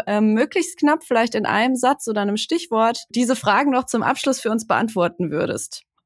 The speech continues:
Und zwar wäre die erste Frage, was an deiner Arbeit im Bereich Gesundheitsförderung hat dich denn bisher am meisten verblüfft?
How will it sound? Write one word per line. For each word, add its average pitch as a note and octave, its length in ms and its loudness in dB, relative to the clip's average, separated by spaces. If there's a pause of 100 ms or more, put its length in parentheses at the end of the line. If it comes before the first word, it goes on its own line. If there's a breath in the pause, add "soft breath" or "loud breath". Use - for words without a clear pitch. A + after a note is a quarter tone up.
Und G3+ 140 0
zwar G#3 180 0
wäre A3 100 2
die A3 60 0
erste A#3 340 0
Frage, A3+ 540 0
was A3+ 180 0
an A#3+ 100 2
deiner A3 320 2
Arbeit A#3 380 0
im G#3+ 140 -2
Bereich G#3 480 0
Gesundheitsförderung G#3 920 0
hat G#3+ 140 0
dich A3+ 160 -4
denn G3+ 300 0
bisher A3+ 340 2
am F#3+ 140 2
meisten A#3 480 -2
verblüfft? A3 720 -2